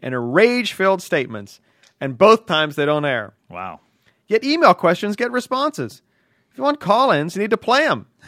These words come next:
Speaker 1: <laughs> Otherwise, 'cause this refers to a couple weeks ago, we didn't get any calls. And we, we lashed
Speaker 2: We were
Speaker 1: out
Speaker 2: angry.
Speaker 1: at the, lashed out at the audience.
Speaker 2: Our angriest, uh, podcast. I think
Speaker 1: Yes.
Speaker 2: that's what it's called. Mm-hmm.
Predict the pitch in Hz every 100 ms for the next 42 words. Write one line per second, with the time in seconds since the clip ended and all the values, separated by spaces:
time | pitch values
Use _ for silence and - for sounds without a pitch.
0 | - _ _ _ - 160 _ 190 - 226
1 | 185 165 170 139 156 170 - _ 147 -
2 | 151 151 - 139 131 127 123 117 135 135
3 | 135 131 123 127 123 123 135 139 123 127
4 | 110 - _ - _ _ _ - 113 101
5 | - 110 117 107 104 120 139 135 139 139
6 | 127 139 120 107 120 139 147 156 143 127
7 | 113 104 143 147 156 156 156 160 - 151
8 | 139 143 143 127 107 78 - 113 123 113
9 | 135 123 113 120 98 92 _ 123 110